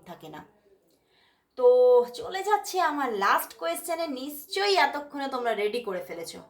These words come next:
ওকে, তো নিয়ে নিচ্ছি লাস্ট কোয়েশ্চেন, সর্বশেষ। ওরে বাবা, Three of Cups, একদম পজিটিভিটি, আনন্দই আনন্দ।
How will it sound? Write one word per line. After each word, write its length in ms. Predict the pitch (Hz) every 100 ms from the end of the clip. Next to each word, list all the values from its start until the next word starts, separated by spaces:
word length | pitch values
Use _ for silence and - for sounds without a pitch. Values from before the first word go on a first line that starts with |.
| _
ওকে, 400 | 254 269 370 415 403 _ _
তো 260 | 349 480 - _
নিয়ে 200 | 226 277
নিচ্ছি 380 | 294 - - 381
লাস্ট 640 | 233 190 233 285 330 330 -
কোয়েশ্চেন, 520 | 277 262 - 240 214
সর্বশেষ। 1200 | 196 269 285 285 285 294 294 254 254 196 - - - _ _ - - - - - _
ওরে 720 | 302 370 440 494 508 554 453
বাবা, 540 | 226 240 233 240 226 208
Three 200 | - 320
of 380 | 349 359 349 302
Cups, 400 | 339 320 - 294
একদম 800 | 277 277 254 208 - 311 320 294
পজিটিভিটি, 640 | 226 214 196 190 190 180
আনন্দই 680 | 196 233 294 339 349 359 359
আনন্দ। 600 | 294 247 240 226 208 165